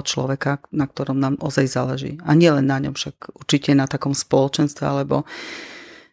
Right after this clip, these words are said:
spolužiaci, alebo práca, v práci, kolegovia, nám záleží na mnohých ľuďoch, ale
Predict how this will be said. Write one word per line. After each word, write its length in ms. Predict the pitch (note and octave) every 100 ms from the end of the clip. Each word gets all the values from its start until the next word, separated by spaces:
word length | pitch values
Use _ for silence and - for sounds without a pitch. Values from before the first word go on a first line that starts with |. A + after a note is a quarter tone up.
| _ _ - E3+ D#3
spolužiaci, 960 | - - C#3 C#3+ C#3+ D3 C#3+ - C#3+ C#3
alebo 320 | C#3 D3 -
práca, 800 | - C3+ C#3+ C#3+ - D3 C#3+ C3+
v 60 | -
práci, 540 | C#3+ C#3 D3 - D3 C#3 C3+ -
kolegovia, 640 | C#3 C#3 C#3 C#3+ C#3+ C#3
nám 240 | C#3+ C3+
záleží 640 | C3+ C#3 C#3 C#3 C#3+ C3+ C#3
na 160 | C#3
mnohých 480 | C3+ D3 C#3+ C3+ A#2+
ľuďoch, 480 | B2+ - C#3+ - G#3
ale 400 | D#3+ C3+ C3+ D3